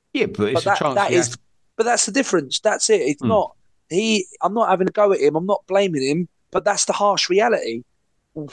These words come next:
Speaker 2: We need someone to put that in the goal. One of those three chances he had,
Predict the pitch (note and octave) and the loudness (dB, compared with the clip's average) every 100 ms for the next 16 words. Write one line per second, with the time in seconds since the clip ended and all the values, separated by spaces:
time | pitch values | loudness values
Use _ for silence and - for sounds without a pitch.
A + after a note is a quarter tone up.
0 | - D3 F3 F#3+ F#3 G3 G3+ F3 - - | -16 -2 2 4 4 2 2 0 -2 -2
1 | F#3 D#3 C#3 C#3+ D3+ - C3 C#3+ C#3+ C#3+ | -2 0 -2 -2 -8 -2 -2 0 -2 -2
2 | C#3 F#3+ C#3 B2+ F3 G#3+ G#3+ G3+ F3+ F#3+ | -2 0 0 0 0 0 2 2 2 2
3 | F#3+ - F3 D3 B2+ A#2+ A#2+ F#3 - - | 0 2 0 0 -2 -6 -2 -2 -2 -6
4 | _ _ F3+ G3+ E3 D#3+ C3 A#2 F3+ | _ _ 0 2 2 0 0 0 -2